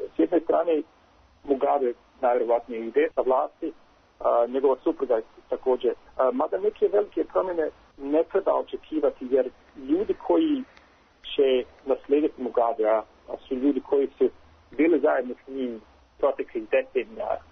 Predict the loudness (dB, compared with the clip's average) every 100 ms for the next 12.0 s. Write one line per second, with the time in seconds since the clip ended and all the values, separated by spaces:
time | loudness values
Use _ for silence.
0 | _ -8 -6 -2 0 2 0 0 0 0
1 | 0 0 -2 0 2 2 2 2 0 -6
2 | -20 -6 -2 -2 -2 0 2 2 -4 -10
3 | -12 -2 0 2 2 0 0 0 2 0
4 | -2 -2 4 4 2 -6 _ _ -10 -8
5 | -6 -4 0 -2 -4 -10 -12 -14 _ _
6 | -4 -2 -2 0 2 2 0 0 0 0
7 | -6 -2 -2 -2 2 2 2 -2 -4 -4
8 | _ -4 -2 -2 2 2 2 -2 0 0
9 | 0 -2 -6 -4 -2 0 0 -2 -2 -4
10 | -6 -14 -6 0 2 2 0 -6 -14 -14
11 | -14 _ _ -8 -6 -4 -6 -6 -8 -8